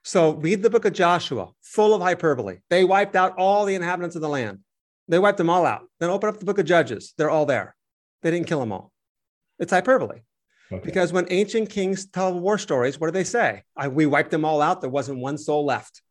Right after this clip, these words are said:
Speaker 1: That's just the way they tell history. So that's called hyperbole. And Joshua does it also.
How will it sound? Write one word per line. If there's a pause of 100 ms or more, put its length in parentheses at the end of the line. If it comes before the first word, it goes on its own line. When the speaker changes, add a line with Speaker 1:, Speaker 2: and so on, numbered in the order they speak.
(180)
Speaker 1:
That's
just
the
way
they
tell
history. (480)
So
that's
called
hyperbole. (560)
And
Joshua
does
it
also.